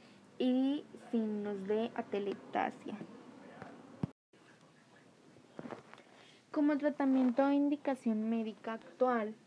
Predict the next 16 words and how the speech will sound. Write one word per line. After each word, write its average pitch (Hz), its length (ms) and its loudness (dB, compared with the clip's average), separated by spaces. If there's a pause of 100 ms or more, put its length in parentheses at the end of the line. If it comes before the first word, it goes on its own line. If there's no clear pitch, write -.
(420)
de 240 180 0
nuestro 240 340 0
paciente, 233 720 0 (680)
este, 214 840 -6 (100)
se 247 80 4
le 247 120 6
recetó, 202 1300 -4 (760)
eh, 226 160 4
un 226 300 2
spray, 269 500 -2 (300)
el 220 200 2
cual 196 380 0
tiene 196 260 0
por 202 180 0
nombre 190 460 2 (340)
beclometasona, 220 1120 2